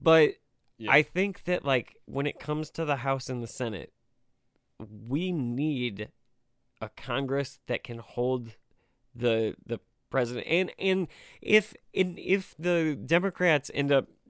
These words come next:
Speaker 1: and if that means the Democrats get the Senate and the House and Biden ends up winning, be-, that's Barack Obama's story.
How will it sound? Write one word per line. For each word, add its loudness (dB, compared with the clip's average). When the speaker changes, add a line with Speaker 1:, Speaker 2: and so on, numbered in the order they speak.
Speaker 1:
and 4
if -4
that 2
means 0
the -4
Democrats 0
get -4
the -8
Senate 2
and 0
the -6
House 0
and 2
Biden 4
ends -2
up -6
winning, -2
be-, -6
that's -2
Barack 2
Obama's 2
story. -2